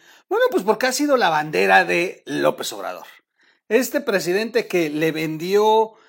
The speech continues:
al pueblo esperanza, y la esperanza de que por fin iba a terminar la corrupción, y él decía que todo, todos los males de este país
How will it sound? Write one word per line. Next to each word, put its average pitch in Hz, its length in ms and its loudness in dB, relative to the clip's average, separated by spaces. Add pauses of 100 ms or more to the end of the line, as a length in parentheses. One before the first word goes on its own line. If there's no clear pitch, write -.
(240)
al 156 400 2
pueblo 202 400 4
esperanza, 170 880 0 (440)
y 180 160 -2
la 185 140 4
esperanza 240 720 4
de 175 220 -2
que 147 440 -4
por 165 220 0
fin 285 220 -2
iba 285 160 2
a - 100 -4
terminar 170 400 -2
la 190 180 -4
corrupción, 160 400 -8
y 226 140 -4
él 349 140 0
decía 277 400 -2
que 160 160 -6
todo, 208 680 0 (600)
todos 311 400 8
los 160 180 -6
males 196 460 -2
de 160 160 -4
este 185 260 -8
país 139 760 -8